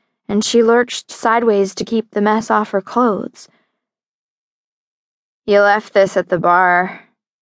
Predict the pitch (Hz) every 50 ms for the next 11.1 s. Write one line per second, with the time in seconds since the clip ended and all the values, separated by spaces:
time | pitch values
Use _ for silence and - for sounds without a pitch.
0 | _ _ _ _ _ _ _ _ _ _ - 214 - - 185 190 190 185 196 190
1 | 185 185 190 - - 202 196 196 196 196 - _ _ _ _ _ _ _ _ -
2 | - 208 196 196 196 - 208 202 208 202 190 185 - - - 190 196 196 202 208
3 | 208 190 190 185 185 - 190 190 190 190 - - - 190 190 196 - 214 190 190
4 | 196 196 - - - 190 190 190 185 185 196 185 190 196 208 226 _ _ _ _
5 | _ _ _ _ _ _ _ _ _ _ _ _ _ _ _ _ _ _ _ _
6 | _ _ _ _ _ - 240 - - 254 262 240 - - 240 208 214 240 233 226
7 | 220 208 190 - - 254 247 - - - - - - - - - 214 208 208 202
8 | 185 202 214 233 247 220 196 196 190 202 202 196 - - 226 190 190 214 214 196
9 | - - - 220 214 - - 214 202 - 196 185 - - 226 214 214 226 233 233
10 | - 190 175 185 - - 196 190 180 190 - - - - - - - - - -
11 | -